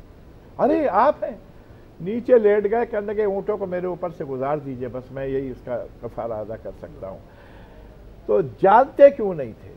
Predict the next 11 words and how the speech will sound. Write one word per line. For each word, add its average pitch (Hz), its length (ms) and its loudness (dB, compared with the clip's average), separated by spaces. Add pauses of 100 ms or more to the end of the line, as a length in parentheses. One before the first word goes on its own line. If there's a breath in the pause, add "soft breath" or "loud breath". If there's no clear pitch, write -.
(280)
आज 185 320 4
भी 330 160 2
जानते 170 480 -2
हैं, 135 340 -4
आज 151 400 -2
भी 170 340 -4
वो 151 200 -4
है। 135 420 -4 (300)
अच्छा, 139 220 -4 (460)
बेखबर 190 540 6
है, 135 120 0